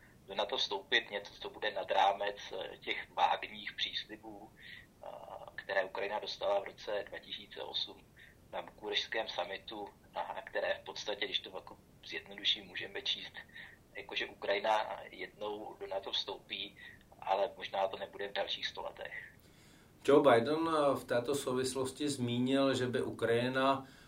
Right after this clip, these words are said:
Speaker 2: mohla dostat pozici, jakou má u americké administrativy Izrael. Eh, znamenalo by to pro Ukrajinu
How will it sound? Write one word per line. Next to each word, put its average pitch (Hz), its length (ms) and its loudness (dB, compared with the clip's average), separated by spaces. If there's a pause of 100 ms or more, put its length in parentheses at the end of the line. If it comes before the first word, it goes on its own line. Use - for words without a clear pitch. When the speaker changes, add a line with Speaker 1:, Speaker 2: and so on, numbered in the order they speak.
(220)
Speaker 2:
mohla 98 380 4
dostat 117 640 4
pozici, 110 500 0
jakou 123 420 4
má 117 440 6 (220)
u 127 160 0
americké 113 600 2
administrativy 117 880 0
Izrael. 110 640 6
Eh, 98 760 2
znamenalo 110 600 4
by 123 160 4
to 123 240 4
pro 120 220 2
Ukrajinu 120 840 4